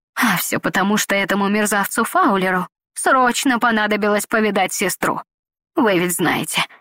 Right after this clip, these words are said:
самая младшая сестра отказалась общаться с ним после того, как узнала о некоторых из его дуэлей. Тех самых, за вознаграждение от заинтересованных,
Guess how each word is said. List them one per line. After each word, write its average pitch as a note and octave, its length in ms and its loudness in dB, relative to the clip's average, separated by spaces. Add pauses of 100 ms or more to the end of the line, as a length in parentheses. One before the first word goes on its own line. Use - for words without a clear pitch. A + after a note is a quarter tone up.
самая A3+ 480 2
младшая G3+ 460 0
сестра A3 520 0
отказалась F#3+ 600 0
общаться F3+ 500 -2
с - 100 -4
ним A#3 220 0
после G3+ 280 0
того, B3 240 0
как A#3 180 -2
узнала A3 480 2
о G3+ 80 0
некоторых G3+ 560 -2
из G3+ 120 0
его G3+ 240 0
дуэлей. F#3+ 540 -2 (520)
Тех B3 340 2
самых, F3 560 0 (340)
за C4+ 220 2
вознаграждение G#3 1040 0
от A#3+ 100 -2
заинтересованных, G#3 1040 0